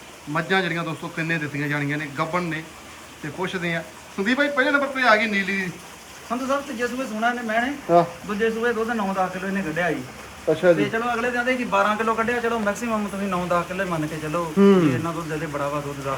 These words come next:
Speaker 2: ਕਿਲੋ ਇੱਕ ਪਸ਼ੂ ਦੇ ਦੇ ਬਹੁਤ ਜ਼ਿਆਦਾ ਹੋ ਜਾਂਦਾ ਜੀ।
Speaker 1: ਬਿਲਕੁਲ, ਬਿਲਕੁਲ ਜੀ।
Speaker 2: ਹਾਂਜੀ, ਤੀਜਾ ਸੂਆ ਜੇ।
Speaker 1: ਹਾਂਜੀ।
Speaker 2: ਤੇ ਨੀਲੀ ਜੇ ਮੈਂ ਹੁੰਦੀ, ਬਾਕੀ ਤਿੱਪਣ ਤੁੱਪਣ ਬੜਾ ਵਧੀਆ ਲੱਗਾ ਵਾ, ਬਿਲਕੁਲ ਓਕੇ ਆ।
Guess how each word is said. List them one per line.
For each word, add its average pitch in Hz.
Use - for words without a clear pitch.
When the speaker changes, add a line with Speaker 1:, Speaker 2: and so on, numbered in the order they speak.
Speaker 2:
ਕਿਲੋ 143
ਇੱਕ 135
ਪਸ਼ੂ 139
ਦੇ 139
ਦੇ 143
ਬਹੁਤ 147
ਜ਼ਿਆਦਾ 143
ਹੋ 139
ਜਾਂਦਾ 135
ਜੀ। 127
Speaker 1:
ਬਿਲਕੁਲ, 170
ਬਿਲਕੁਲ 151
ਜੀ। 135
Speaker 2:
ਹਾਂਜੀ, 131
ਤੀਜਾ 202
ਸੂਆ 208
ਜੇ। 220
Speaker 1:
ਹਾਂਜੀ। 131
Speaker 2:
ਤੇ 180
ਨੀਲੀ 170
ਜੇ 180
ਮੈਂ 170
ਹੁੰਦੀ, 180
ਬਾਕੀ 180
ਤਿੱਪਣ 196
ਤੁੱਪਣ 190
ਬੜਾ 180
ਵਧੀਆ 180
ਲੱਗਾ 165
ਵਾ, 160
ਬਿਲਕੁਲ 196
ਓਕੇ 170
ਆ। 147